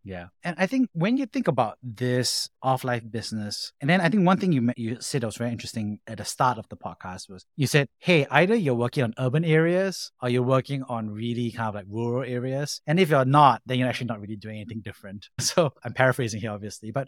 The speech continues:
what do you mean by that? You know, what w-, do you, because I think everybody feels like you start from urban, then you do the suburban,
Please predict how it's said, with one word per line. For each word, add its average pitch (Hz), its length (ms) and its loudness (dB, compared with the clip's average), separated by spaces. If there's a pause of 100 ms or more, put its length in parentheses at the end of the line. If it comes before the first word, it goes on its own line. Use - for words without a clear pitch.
(120)
what 226 120 6
do 294 60 2
you 262 80 4
mean 170 200 4
by 120 120 0
that? - 340 -10
You 131 120 -10
know, 104 280 -12 (160)
what 143 160 -10
w-, 147 260 -10
do 147 100 0
you, 185 140 2
because 190 240 0
I 208 80 4
think 262 140 0
everybody 143 460 2
feels 139 280 -2
like 120 80 -4
you 110 80 -8
start 127 200 -2
from 120 180 -6
urban, 120 580 -6
then 131 140 -4
you 120 120 -6
do 120 220 -4
the 107 100 -8
suburban, 107 880 -6